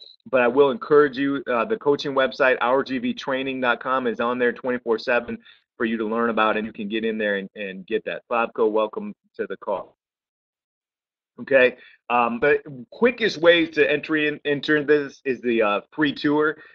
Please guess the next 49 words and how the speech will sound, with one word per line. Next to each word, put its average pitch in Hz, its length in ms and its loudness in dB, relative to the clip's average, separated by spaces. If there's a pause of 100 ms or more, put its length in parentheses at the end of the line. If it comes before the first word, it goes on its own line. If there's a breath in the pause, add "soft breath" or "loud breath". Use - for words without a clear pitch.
(140 loud breath)
and 117 100 0
everybody 143 420 4
goes 143 280 6
in 135 80 -4
the 110 80 -4
straight 147 320 0
line 143 260 -2
customer 143 480 -2
revenue 139 380 0
system, 143 480 -6 (240 soft breath)
one 143 320 0
by 127 140 6
one 139 340 0
by 120 120 6
one 139 300 -2
by 123 140 6
one 131 320 -2
by 117 100 4
one. 135 340 0 (380 loud breath)
So 139 220 0
let's 156 240 4
say 165 140 2
Slavko 147 600 4
was, 135 320 2
uh, 123 260 2
wherever 139 360 4
he 143 200 -2
is, 143 180 4
and 117 100 -10
he 139 120 -2
was 131 240 -6
gonna 139 420 0 (160)
think 143 180 -4
about 131 320 0
signing 139 320 -4
up, 135 240 0
his 107 160 -6
neighbor, 135 520 2
and 104 140 0
he 120 120 -6
was 120 80 -6
like, 123 120 0
"No 143 140 4
big 139 220 0
deal, 139 240 2
my 113 160 -2
neighbor's 135 320 2
not 127 200 0
ready, 135 400 -2